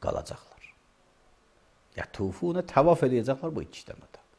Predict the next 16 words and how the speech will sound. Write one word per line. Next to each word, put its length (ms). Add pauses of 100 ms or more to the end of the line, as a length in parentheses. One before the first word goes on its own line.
(200)
Dünyada 420
da 100
öcür 260
idilər. 320 (1080)
Haram 400
qazanırdılar, 720
haram 260
xərcləyirdilər. 720 (3000)
Rüşvət 500
ilə 220
qazanırdılar, 840 (1500)
gəlirdilər 540
evdə 380
də 120 (440)
haram 420 (2000)
qidalarla 720